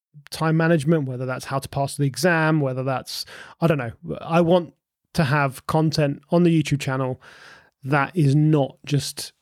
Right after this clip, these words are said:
clips from the podcast. And I think that's, now that we've got the help,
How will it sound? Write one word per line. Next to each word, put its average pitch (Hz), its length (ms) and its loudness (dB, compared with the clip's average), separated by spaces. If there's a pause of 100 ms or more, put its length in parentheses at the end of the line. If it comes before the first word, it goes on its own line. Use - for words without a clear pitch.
(140)
clips 139 260 -6
from 135 120 -4
the 123 40 -4
podcast. - 560 -12 (400)
And 147 120 2
I 151 40 4
think 156 240 2
that's, 139 240 -4 (340)
now 180 360 4
that 165 80 2
we've 156 160 2
got 160 160 0
the 151 80 -2
help, 170 340 2